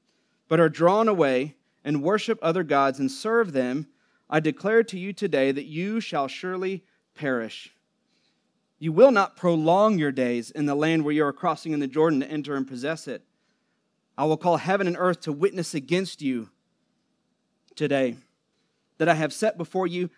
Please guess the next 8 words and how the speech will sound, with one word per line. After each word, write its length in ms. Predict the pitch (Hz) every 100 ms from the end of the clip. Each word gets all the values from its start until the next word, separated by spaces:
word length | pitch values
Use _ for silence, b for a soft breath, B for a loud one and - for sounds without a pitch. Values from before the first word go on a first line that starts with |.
| b
life 520 | - 131 143 165 170 -
and 180 | 160 139
death, 400 | 127 117 - _ _ 151
the 120 | 156
blessing 680 | 127 151 190 196 226 226 214
and 160 | 156
the 60 | 151
curse. 560 | - 147 120 - -